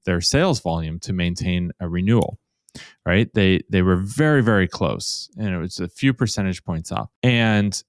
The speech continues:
as part of their agreement, the drugstore chain could just throw away or mark on disc-, like, severe discount,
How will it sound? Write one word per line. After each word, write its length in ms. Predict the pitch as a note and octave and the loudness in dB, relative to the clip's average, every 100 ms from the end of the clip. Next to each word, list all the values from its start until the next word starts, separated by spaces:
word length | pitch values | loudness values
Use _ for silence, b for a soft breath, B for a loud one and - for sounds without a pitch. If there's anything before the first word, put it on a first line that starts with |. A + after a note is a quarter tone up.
| _ | _
as 180 | A#2+ A2 | 0 0
part 300 | - A2+ D3 | 0 0 4
of 80 | D3 | 4
their 120 | C3 | 4
agreement, 560 | G#2+ G2 C3+ D3+ F2 - _ _ _ | 2 0 0 2 0 -2 _ _ _
the 600 | G2+ A#2 A2+ G#2+ G2+ G2+ _ _ | 0 4 6 6 6 2 _ _
drugstore 460 | A#2 C3+ E3+ - B2 | -2 0 0 2 2
chain 260 | - G2+ F#2+ | 2 0 2
could 140 | G#2+ | 0
just 280 | G2 F2+ - | 0 -2 2
throw 200 | A2 A#2 | 4 6
away 560 | G#2 A2 F#2+ E2+ G2+ - _ _ - - - | 6 4 4 2 -2 -10 _ _ -20 -20 0
or 380 | B2+ D3 A#2 A2+ | 4 6 4 2
mark 360 | G#2 A#2 B2 | 2 0 2
on 260 | B2 G2 F2 | 2 0 0
disc-, 340 | - C#3 - - | 2 2 0 -2
like, 240 | G2 F#2 | 0 0
severe 380 | - G#2 G#2 C3 | 0 2 4 2
discount, 580 | E2+ C3+ - E3 F2+ | 2 0 0 -4 -4